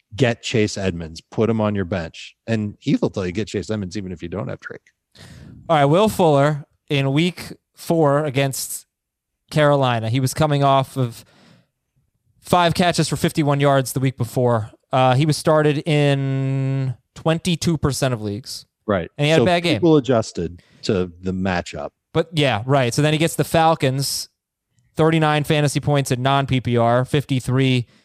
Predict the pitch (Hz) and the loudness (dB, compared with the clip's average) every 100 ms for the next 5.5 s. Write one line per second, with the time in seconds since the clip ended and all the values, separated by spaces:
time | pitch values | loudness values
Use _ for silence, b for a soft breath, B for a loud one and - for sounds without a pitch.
0 | _ - 123 - 135 127 120 120 127 123 | _ -8 -4 -2 0 2 4 4 2 0
1 | - 135 127 117 - - - 135 139 131 | 0 0 0 -4 -8 -10 -2 0 2 2
2 | 151 151 143 151 143 135 143 131 131 135 | 2 0 -2 0 0 0 0 0 -2 -2
3 | 131 143 139 131 - 135 131 117 117 139 | -2 -4 -4 -4 0 0 2 0 -2 0
4 | 151 160 - 139 156 147 139 143 - 143 | 2 2 0 -2 0 0 0 -2 -2 -2
5 | 139 135 143 139 131 | 0 0 0 0 -2